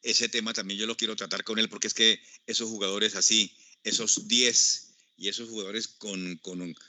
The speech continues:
con la característica de, de producir, de llevar, de concretar acciones, me parece que ya están acabando en el fútbol profesional colombiano. Un cordial saludo para todas las personas y, por supuesto, lo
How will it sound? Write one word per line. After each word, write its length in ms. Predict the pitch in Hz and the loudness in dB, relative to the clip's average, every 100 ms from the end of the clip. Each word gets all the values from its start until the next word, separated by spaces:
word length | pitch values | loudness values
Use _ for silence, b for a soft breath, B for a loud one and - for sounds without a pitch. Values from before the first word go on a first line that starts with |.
| b | b
con 200 | - 101 | -4 -2
la 80 | 95 | 0
característica 840 | - 92 - - 104 - - 107 | 0 -2 0 2 4 4 2 2
de, 220 | 95 87 - - | 2 0 -8 -6
de 200 | 101 90 | -4 -2
producir, 800 | 104 95 92 - 123 120 110 101 | -4 -6 2 4 6 6 4 0
de 120 | 98 | 0
llevar, 380 | 95 98 113 110 104 b b b b | 0 0 0 0 -4 b b b b
de 200 | 87 95 | -4 -4
concretar 540 | 104 95 95 95 113 120 123 | -4 -4 -2 2 2 2 -4
acciones, 680 | 117 - 135 135 131 - - b b _ | -2 2 2 2 0 -2 -8 b b _
me 100 | 92 | -10
parece 340 | 92 92 92 104 | -6 0 2 2
que 140 | 98 | 2
ya 160 | 95 104 | 4 2
están 240 | - 104 | 2 0
acabando 460 | 107 92 95 98 101 | -2 -4 -4 -2 -4
en 60 | |
el 60 | 90 | -6
fútbol 220 | 92 101 | -8 -8
profesional 340 | 95 85 90 | -6 -4 -4
colombiano. 400 | 85 92 90 82 - b b b b | -4 -2 0 0 -4 b b b b
Un 120 | 110 | 0
cordial 280 | 113 131 135 | 4 6 6
saludo 360 | 131 131 143 131 | 6 6 6 4
para 200 | 120 107 | 0 -2
todas 160 | 131 | 0
las 120 | 135 - | -2 -2
personas 580 | 110 147 147 143 - - | -2 0 2 2 0 2
y, 420 | 110 101 98 98 _ - | 4 4 2 0 _ -10
por 140 | 98 | -4
supuesto, 560 | 98 85 117 - 117 98 _ _ _ | -4 -2 -2 -2 -6 -8 _ _ _
lo 180 | 95 | -10